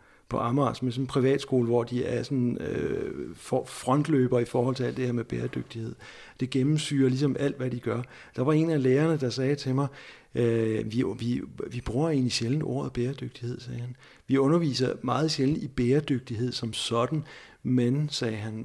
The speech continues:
"vores børn får en enorm selvstændighed med sig. De lærer at få en god idé og føre den ud i livet."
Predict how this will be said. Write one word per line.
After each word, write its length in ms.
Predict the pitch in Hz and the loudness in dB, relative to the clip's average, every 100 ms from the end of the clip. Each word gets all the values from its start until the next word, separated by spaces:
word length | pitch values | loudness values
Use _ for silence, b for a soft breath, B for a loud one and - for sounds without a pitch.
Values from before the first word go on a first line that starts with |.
| 120 | -6
"vores 240 | 120 120 | -4 -4
børn 360 | - 135 151 147 | -4 -2 -2 -6
får 240 | 135 131 | -6 -4
en 80 | 120 | -2
enorm 320 | 117 135 143 | -4 -4 -6
selvstændighed 760 | - 123 - 180 196 151 117 113 | -8 -8 -4 -2 -2 -4 -6 -8
med 180 | 104 104 | -8 -10
sig. 220 | 123 - | -12 -10
De 60 | |
lærer 480 | 135 120 123 151 175 156 B B | -6 -2 0 0 0 -6 B B
at 80 | 120 | -10
få 200 | - 165 | -2 -2
en 120 | 165 | 0
god 240 | 156 156 131 | 0 0 0
idé 300 | 123 139 110 | -2 -6 -8
og 60 | 117 | -10
føre 220 | 120 113 | -6 -4
den 120 | 120 | -4
ud 100 | 131 | -4
i 40 | |
livet." 300 | 117 120 127 | -6 -8 -8